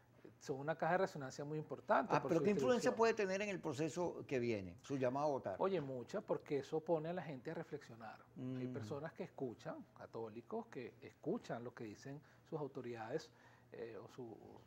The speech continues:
Speaker 1: digamos, su jerarquía eclesiástica y le tienen mucha estima a esas opiniones. Esa, esa, esa, ese comunicado lo primero que hace, primero no desconoce lo,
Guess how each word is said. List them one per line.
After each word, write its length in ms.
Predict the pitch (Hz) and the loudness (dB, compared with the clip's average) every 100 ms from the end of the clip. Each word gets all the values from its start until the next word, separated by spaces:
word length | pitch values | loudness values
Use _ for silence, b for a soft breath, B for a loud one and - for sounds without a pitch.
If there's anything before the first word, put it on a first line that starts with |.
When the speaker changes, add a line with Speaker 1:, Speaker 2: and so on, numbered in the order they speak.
| - - - | -20 -20 -20
Speaker 1:
digamos, 300 | - 117 160 | -14 -8 -4
su 100 | 180 | 4
jerarquía 540 | 156 127 - 143 139 | 4 4 -4 0 0
eclesiástica 800 | 151 175 - 196 156 - 165 240 - B - | 2 0 4 4 4 -4 -6 -6 -8 B -4
y 240 | 156 151 151 - - | 0 0 -4 -12 -8
le 160 | 156 139 | 2 2
tienen 300 | 139 127 143 | 2 -6 -4
mucha 240 | 156 151 156 | -4 -4 -6
estima 560 | - 196 214 143 110 | -6 -4 -2 -2 -4
a 80 | 120 | -6
esas 200 | - 139 | -6 -6
opiniones. 560 | 131 117 107 110 - - - b b b b b b - | -8 -10 -14 -16 -18 -20 -20 b b b b b b -8
Esa, 760 | 127 - 139 151 160 151 123 120 | -6 -2 4 10 10 10 6 -2
esa, 360 | 120 143 139 | -4 0 0
esa, 260 | 117 139 131 | -2 -4 -6
ese 140 | 123 123 | -6 -6
comunicado 560 | 147 170 180 143 151 | -4 0 4 6 6
lo 120 | 190 165 | 4 2
primero 400 | 139 120 110 135 | -2 -4 -6 -2
que 100 | 151 | -2
hace, 200 | 139 160 | -2 -4
primero 280 | 131 120 175 | -6 0 6
no 100 | 196 | 8
desconoce 680 | 214 220 151 208 254 147 | 8 8 8 8 8 4
lo, 120 | 131 | 2